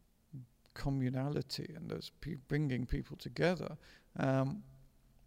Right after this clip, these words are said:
I just think we need to begin to explore and work out how that might work. And it's a huge project because it has to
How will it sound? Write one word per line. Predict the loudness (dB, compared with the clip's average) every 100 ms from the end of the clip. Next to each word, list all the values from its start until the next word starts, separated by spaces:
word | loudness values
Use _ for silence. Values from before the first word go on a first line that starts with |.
| -20 -20 -14
I | -6
just | -2 0
think | 0 0
we |
need | 2 0
to | 0
begin | -2 0
to | 0 -2
explore | -2 -4 -2 2 4 4 2 -4 -8 -14 -20 -20 -20 -4
and | -2 0
work | 2 0 0
out | 0 -2 -2
how | -4
that | -4 -6
might | -4 -4 -4
work. | -4 -4 -4 -6
And | -4
it's | -4
a | -4
huge | -4 -2 -2 -2
project | 0 0 2 -4 -2 -6
because | -4 -2
it | -2
has | 0 -2
to | -2 -4